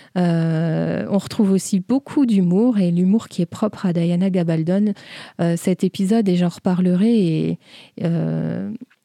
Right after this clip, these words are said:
ben, je vais en parler maintenant d'ailleurs. On, il est émaillé de, de petites touches comme ça, euh, humoristiques, euh, qui sont toujours bien amenées. Euh, c'est distillé à bonne dose,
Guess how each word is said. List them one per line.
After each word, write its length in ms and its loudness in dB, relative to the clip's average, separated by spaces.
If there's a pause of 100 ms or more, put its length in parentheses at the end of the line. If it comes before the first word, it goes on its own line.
ben, 120 2
je 60 2
vais 80 2
en 60 2
parler 260 0
maintenant 320 -2
d'ailleurs. 480 -4 (320)
On, 320 -4 (500)
il 200 0
est 140 0
émaillé 420 4
de, 220 4
de 120 0
petites 400 -6
touches 320 -4
comme 200 0
ça, 260 0
euh, 100 2
humoristiques, 720 0
euh, 120 0
qui 340 -6
sont 180 -4
toujours 420 -2
bien 220 2
amenées. 460 2 (420)
Euh, 340 0
c'est 180 -2
distillé 500 0
à 60 2
bonne 340 2
dose, 440 0